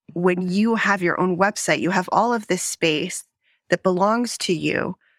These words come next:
where you have the undivided attention of the person who's looking for a therapist. And you get to talk about what makes you different, talk about what working with you would really be like.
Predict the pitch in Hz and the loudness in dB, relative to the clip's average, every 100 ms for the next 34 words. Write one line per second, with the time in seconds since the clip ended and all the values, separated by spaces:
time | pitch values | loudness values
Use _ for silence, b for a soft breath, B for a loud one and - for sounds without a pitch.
0 | _ - 190 190 180 170 - - 233 214 | _ -2 2 2 2 2 2 2 2 2
1 | 185 170 160 156 - 151 - 147 147 - | 2 2 0 -2 0 -2 0 -2 -4 -6
2 | - 151 - 160 - 156 - 156 - 160 | -2 -2 0 0 0 -2 -2 -2 -2 -2
3 | - 156 147 - 226 294 - b b b | 2 2 2 0 0 0 -10 b b b
4 | - 220 254 262 240 - - 190 196 180 | 2 4 4 2 -2 -2 2 2 2 0
5 | 165 - 165 - 175 - 170 147 - 156 | 0 0 0 0 -2 -2 -2 -2 2 0
6 | - - 175 180 185 147 147 - - _ | 0 -2 0 0 0 2 2 -2 -10 _
7 | _ _ - 180 190 - - _ 175 180 | _ _ -2 2 2 2 -14 _ 2 2
8 | - 175 156 - 151 151 147 147 - - | 4 2 2 -2 0 2 2 0 -4 -2
9 | - - - | 0 0 -4